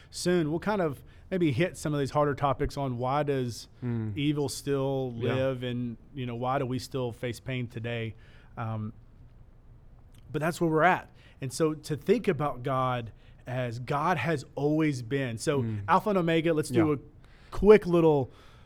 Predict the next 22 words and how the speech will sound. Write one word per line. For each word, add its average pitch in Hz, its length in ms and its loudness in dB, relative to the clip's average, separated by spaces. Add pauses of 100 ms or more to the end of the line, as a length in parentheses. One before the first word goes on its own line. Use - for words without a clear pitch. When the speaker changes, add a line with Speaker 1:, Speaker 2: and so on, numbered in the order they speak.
Speaker 2:
Just 220 200 2
in 254 60 4
case 208 260 6
you've 180 120 0
never 175 200 6
even 151 200 6
heard 160 280 6
those 143 200 8
Speaker 1:
heard 127 100 4
Speaker 2:
words 127 160 12
Speaker 1:
those 196 140 10
Speaker 2:
before. 160 240 10
Speaker 1:
words 180 180 10
and 151 60 2
you're 165 100 4
like, 147 160 4
"What 147 120 4
does 151 120 0
Alpha 143 380 0
and 135 160 -2
Omega 131 320 -2
mean?" 139 400 0